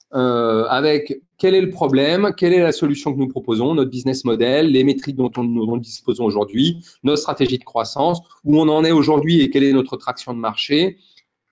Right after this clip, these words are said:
qui on a dans l'équipe, comment se structure la concurrence autour de nous, euh, peut-être, euh, dans notre marché domestique en France, mais peut-être aussi à l'international.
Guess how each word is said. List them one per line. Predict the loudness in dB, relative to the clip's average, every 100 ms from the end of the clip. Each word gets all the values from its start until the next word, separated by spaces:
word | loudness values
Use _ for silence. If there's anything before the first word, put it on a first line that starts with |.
| _ _ _ _ _ _ _ _ _
qui | 2 2
on | 4
a | 2
dans | 2
l'équipe, | 0 -2 0 0 -2 -10 _ _
comment | -2 0 0
se | -2
structure | -4 -4 -2 -2
la |
concurrence | -2 -4 -2 -2 -2 -4
autour | -2 0
de | 0
nous, | 2 0 -2 -10 -20 _ -4
euh, | 0 2 4 2
peut-être, | 0 -2 -2 -4 -6 -8 -2
euh, | -2 0 0 0 2 0 0 -2 -4
dans | -2 0
notre | 0
marché | -2 -4 0
domestique | 0 0 -2 -4
en | -4
France, | -2 -4 -4
mais | -6
peut-être | -4 -4 -4
aussi | -6 -4
à |
l'international. | -4 -2 -4 -4 -4 -2 0 0 -2